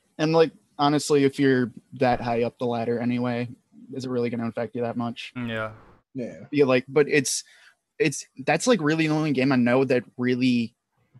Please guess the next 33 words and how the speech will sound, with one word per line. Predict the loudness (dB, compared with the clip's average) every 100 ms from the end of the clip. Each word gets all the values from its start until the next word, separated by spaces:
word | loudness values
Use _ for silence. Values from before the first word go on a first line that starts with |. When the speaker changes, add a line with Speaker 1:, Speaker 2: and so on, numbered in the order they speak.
| _ _ _
Speaker 1:
did | -8 -4
that | -2 -2
Speaker 3:
Mm-hmm. | 0
Speaker 1:
kind | 0 2 0
of | -2
beta. | -6 -2 2 2 0 -2
And | 0
I | 0 -2 -2
do, | 0 2 0 -2 -6 _ _ -6
I |
wanna | 0 0
see | 0 -2
more | 0 0
esports | 0 -2 -4 -6 -6
do | -4
that | -2 -2
kind | -4 -10
of | -10
beta | -10 -10 -12 -14 _ _ _ _
where | 0
they | 2
actually | 2 0 -2 0 2 0 -2 _ _ -12
just | -10 -2
hand | 0 2
it | 0
to | -6
pros | 0 0 0 -2
and | -4
are |
like, | -4 -4 -6 -12 _ _ _ _ _ _
"Yeah, | 0 2
no, | 4 2
spend | 0 -2 0 0